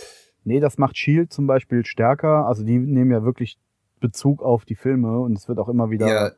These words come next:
Speaker 1: ereign-
Speaker 2: shield und jetzt denke ich auch mal, äh, Inhumans, ne?
Speaker 1: Äh, ja, das, äh, kommt ja jetzt auch, stimmt. Ja, shield muss ich auch noch gucken, die, die vierte Staffel jetzt, also die läuft ja schon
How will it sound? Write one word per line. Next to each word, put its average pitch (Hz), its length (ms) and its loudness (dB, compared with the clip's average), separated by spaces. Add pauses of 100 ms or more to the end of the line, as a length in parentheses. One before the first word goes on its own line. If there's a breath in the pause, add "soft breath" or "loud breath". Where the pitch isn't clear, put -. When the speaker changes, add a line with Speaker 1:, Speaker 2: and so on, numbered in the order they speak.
(540)
Speaker 1:
ereign- 95 260 -2
Speaker 2:
shield 135 280 -4
und 120 260 -4
jetzt 113 240 -4
denke 117 140 -4
ich - 80 -6
auch 107 120 -4
mal, 107 180 -2
äh, 104 240 -2
Inhumans, 113 720 -6
ne? 117 180 -4 (320)
Speaker 1:
Äh, 127 240 2
ja, 143 360 0
das, 143 600 -2
äh, 117 120 -4
kommt 123 220 -4
ja 110 60 0
jetzt 104 160 -4
auch, 92 280 -8
stimmt. - 380 -12 (1900)
Ja, 127 260 4
shield 180 260 0
muss 185 160 2
ich 151 100 0
auch 143 80 4
noch 151 140 4
gucken, 117 280 0
die, 107 240 0
die 104 240 -2
vierte 113 300 -6
Staffel 113 360 0
jetzt, 101 380 -2
also 98 180 -2
die 95 100 -6
läuft 107 280 -2
ja 107 80 0
schon 98 440 -2